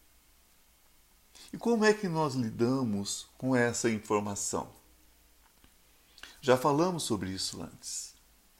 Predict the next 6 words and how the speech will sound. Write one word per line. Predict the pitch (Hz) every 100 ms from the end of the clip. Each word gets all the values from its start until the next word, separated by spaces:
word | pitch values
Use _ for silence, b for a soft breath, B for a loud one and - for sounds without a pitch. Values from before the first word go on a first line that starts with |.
| _ _ _ B B B B -
Se | 143
somos | - 180 185 156 101
deuses, | 92 135 160 123 - 101 - - - - b b b b
somos | - 131 143 143 -
completamente | - 185 202 190 - 175 175 180 180 160 151 131 131 131 143
responsáveis | 123 120 - 120 110 - 117 127 139 165 -